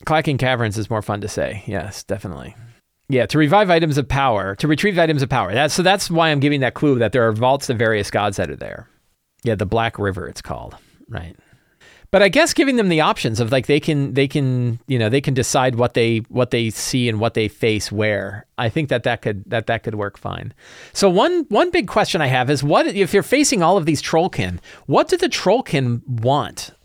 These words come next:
And I think it's important that the Trollkin fear Immorta. They have a loose alliance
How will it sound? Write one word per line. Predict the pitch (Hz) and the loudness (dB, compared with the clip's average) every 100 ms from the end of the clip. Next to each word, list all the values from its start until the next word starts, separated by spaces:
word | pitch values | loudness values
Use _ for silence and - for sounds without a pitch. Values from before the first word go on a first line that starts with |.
| - | -2
And | 135 | 0
I | 139 | 0
think | 269 285 | 0 0
it's | 247 | 0
important | 190 165 | 0 0
that | 131 | 0
the | - | -2
Trollkin | - 160 175 - 95 90 98 120 _ _ _ | -2 2 2 0 -4 -6 -8 -12 _ _ _
fear | _ - 202 196 117 101 101 120 - _ _ _ _ _ _ _ - | _ -4 0 2 4 2 2 -2 -8 _ _ _ _ _ _ _ -4
Immorta. | 120 117 160 220 202 | 0 2 2 2 0
They | - 107 139 | -4 0 2
have | 131 135 117 - | 2 0 0 0
a | 113 110 107 104 101 - | 2 2 2 0 -4 -8
loose | 120 131 165 175 - - - - | -2 2 2 0 -4 -8 -12 -4
alliance | 120 117 127 110 92 98 - | 0 2 0 -2 -6 -10 -12